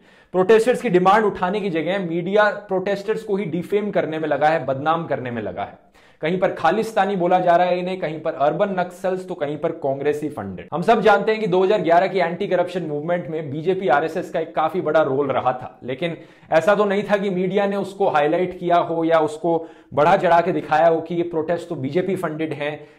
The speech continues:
ये सारे बीजेपी वाले protest कर रहे हैं, ऐसा नहीं था ना। आज के दिन जब कुछ कांग्रेस वाले protest में इन्वॉल्व हैं,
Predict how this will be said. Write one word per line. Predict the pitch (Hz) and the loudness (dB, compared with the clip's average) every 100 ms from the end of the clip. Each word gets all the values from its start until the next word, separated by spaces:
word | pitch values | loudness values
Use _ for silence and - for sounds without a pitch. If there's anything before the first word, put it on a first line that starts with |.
| 139 | -6
ये | |
सारे | 151 160 | 0 2
बीजेपी | 147 139 170 190 | 2 0 0 2
वाले | 196 175 | 4 4
protest | 175 165 170 170 - | 2 -2 0 -2 -2
कर | 156 | -4
रहे | 139 151 | -2 -6
हैं, | 147 | -8
ऐसा | 131 135 | -10 -8
नहीं | 147 156 | -6 -6
था | 151 | -6
ना। | 117 147 - _ _ _ - | -10 -12 -16 _ _ _ 0
आज | 147 190 | 2 2
के | - 220 | 2 2
दिन | 180 196 | 4 2
जब | 196 - | -2 -4
कुछ | 214 - | -8 -4
कांग्रेस | 185 170 190 214 | -2 -2 -2 -2
वाले | 180 180 | 0 0
protest | 180 165 160 180 180 | -2 -4 -2 -2 -4
में | 175 135 | -8 -6
इन्वॉल्व | 127 135 160 | -2 0 0
हैं, | 123 107 - | -4 -12 -14